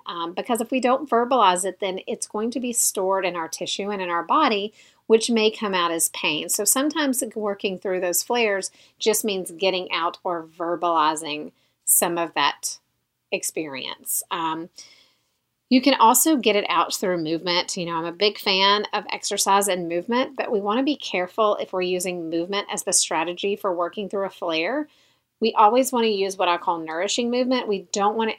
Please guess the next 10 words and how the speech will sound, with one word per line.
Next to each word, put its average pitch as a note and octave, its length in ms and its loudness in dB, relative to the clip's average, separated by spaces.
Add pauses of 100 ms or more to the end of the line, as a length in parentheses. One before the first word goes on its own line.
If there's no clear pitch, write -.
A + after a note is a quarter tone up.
(160)
up F#3+ 300 2
our G#3+ 220 -2
exercise G3 580 -2
intensity. F#3+ 600 -4
In G3+ 100 -6
fact, G3+ 360 0
we G#3 80 -2
need F#3 220 -6
to, F3+ 180 -12 (220)
mm, F#3+ 180 -6